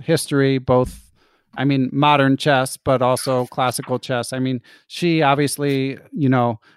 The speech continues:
eventually got to know everyone. So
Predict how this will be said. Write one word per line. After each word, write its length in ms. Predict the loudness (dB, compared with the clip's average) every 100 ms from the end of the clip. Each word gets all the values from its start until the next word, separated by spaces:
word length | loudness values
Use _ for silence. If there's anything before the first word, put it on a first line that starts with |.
| -8
eventually 460 | 0 0 0 -4 0
got 280 | 0 0
to 120 | -2 0
know 500 | 4 4 2 -2 _ _ -6
everyone. 560 | -4 0 0 0 -2 -4
So 380 | 0 0 0